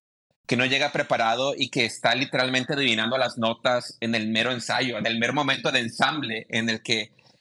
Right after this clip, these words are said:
como te, como decía Steven, no es tiempo de, de, de, aprender las canciones, es tiempo de ensamblar lo que aprendiste.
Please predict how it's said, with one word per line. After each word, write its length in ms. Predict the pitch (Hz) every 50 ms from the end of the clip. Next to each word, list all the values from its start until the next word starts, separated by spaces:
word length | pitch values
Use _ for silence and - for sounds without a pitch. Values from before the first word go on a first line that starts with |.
| _ _
como 220 | - 120 120 117
te, 140 | - - -
como 200 | - 139 127 127
decía 300 | 117 113 - - 139 135
Steven, 360 | 131 - - 165 165 139 113 -
no 200 | 123 120 131 143 147
es 180 | 147 - - -
tiempo 420 | 143 147 160 165 160 - 185 175
de, 260 | 165 156 147 131 - -
de, 280 | 120 123 120 117 113 -
de, 520 | - 120 113 110 110 110 104 - - - _ _ _ _ _ _ - - - -
aprender 440 | - - 113 - 131 127 123 131 147
las 140 | 165 170 -
canciones, 440 | - 131 113 - 139 135 123 113 135
es 120 | 135 -
tiempo 260 | - 147 139 131 165
de 120 | 143 139 135
ensamblar 760 | 127 113 - - 117 107 107 107 110 113 117 123 139 151 151
lo 120 | 156 139 -
que 80 | - 117
aprendiste. 760 | 107 - 123 104 104 104 104 113 113 - - - - 117 -